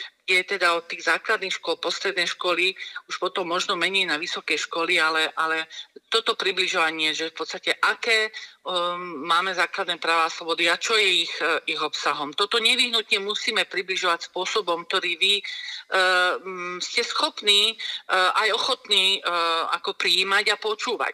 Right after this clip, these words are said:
na to, pretože, e, ste, e, va-, vaše nastavenie je, je ovplyvnené tým, e, tým, tým informačným boomom aj,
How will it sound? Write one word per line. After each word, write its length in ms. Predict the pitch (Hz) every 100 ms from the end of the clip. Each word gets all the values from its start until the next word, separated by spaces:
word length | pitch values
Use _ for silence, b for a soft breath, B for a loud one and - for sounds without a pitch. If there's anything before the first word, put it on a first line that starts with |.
| 123
na 80 | 107
to, 140 | - 113
pretože, 540 | - - 170 190 190
e, 20 | - B B _ - 170 160 - 156
ste, 560 | - - - 220 220
e, 20 | 170 - 175 165 151
va-, 240 | - 170 -
vaše 240 | 196 - 254
nastavenie 880 | 190 202 - 226 196 190 185 185 180 -
je, 160 | 165 160 - _
je 320 | - 190 190 190 B B B -
ovplyvnené 800 | 214 - 247 214 190 170 160 -
tým, 340 | 202 196 208 240
e, 540 | - - - - 180 175 165 156 - _ -
tým, 320 | - - 139 165
tým 220 | 202 185 170 156
informačným 640 | 190 - 208 208 - 214 202
boomom 320 | 202 202 196
aj, 240 | 160 180